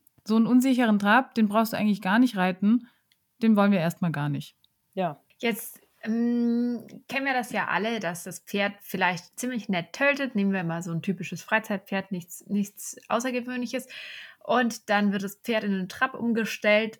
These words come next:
Speaker 3: und düst um die Ovalbahn und es wird immer schneller und schneller und schneller und schneller. Ich glaub, dieses Problem kennen einige.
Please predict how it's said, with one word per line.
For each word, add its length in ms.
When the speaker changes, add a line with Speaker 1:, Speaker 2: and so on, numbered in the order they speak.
Speaker 3:
und 460
düst 240
um 100
die 140
Ovalbahn 480
und 60
es 120
wird 100
immer 320
schneller 400
und 100
schneller 360
und 120
schneller 300
und 120
schneller. 240
Ich 100
glaub, 160
dieses 280
Problem 480
kennen 420
einige. 480